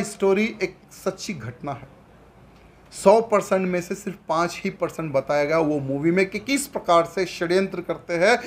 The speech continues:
हिंदू लड़कियों को फंसाने के लिए। राजस्थान की सरकार से, मुख्यमंत्री से निवेदन है कि एक बार आप वो मूवी देखें,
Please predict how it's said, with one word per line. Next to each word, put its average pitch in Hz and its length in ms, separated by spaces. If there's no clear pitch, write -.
हिंदू 190 280
लड़कियों 170 440
को 170 160
फंसाने 139 420
के 127 120
लिए। 117 160
राजस्थान 160 540
की 185 100
सरकार 170 440
से, 180 180
मुख्यमंत्री 214 720
से 220 120
निवेदन 214 380
है 208 140
कि 175 160
एक 196 260
बार 202 280
आप 170 260
वो 156 120
मूवी 170 360
देखें, 208 380